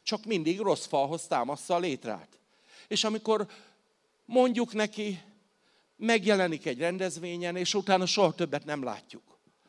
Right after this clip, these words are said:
És van, aki meg tizenhét évesen már fölfogja, ugye, hogy ebbe van valami.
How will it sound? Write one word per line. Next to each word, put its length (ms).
És 140
van, 140
aki 180
meg 160
tizenhét 580
évesen 360
már 140
fölfogja, 920
ugye, 320
hogy 300
ebbe 220
van 260
valami. 380